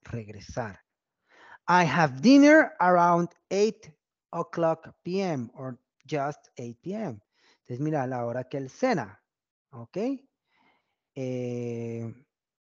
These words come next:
eight P M. ¿Qué almuerza este, perdón, qué cena este man? Yo creo que la imagen está mal,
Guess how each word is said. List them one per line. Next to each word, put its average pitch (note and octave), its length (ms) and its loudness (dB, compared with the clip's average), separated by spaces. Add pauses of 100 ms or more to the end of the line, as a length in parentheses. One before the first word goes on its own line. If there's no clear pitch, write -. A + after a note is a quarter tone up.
(100)
eight B2+ 300 -10
P B2 180 -6
M. G#2 260 -12
¿Qué G3 280 8
almuerza B3+ 400 8
este, A#3 400 4
perdón, F#3+ 260 6
qué G#3 120 0
cena G#3 240 0
este G#3+ 260 0
man? F#3 260 0
Yo F3 80 -2
creo F#3+ 120 -6
que A3 100 -4
la A3+ 80 2
imagen G3 300 -2
está F3 260 -4
mal, E3 340 -2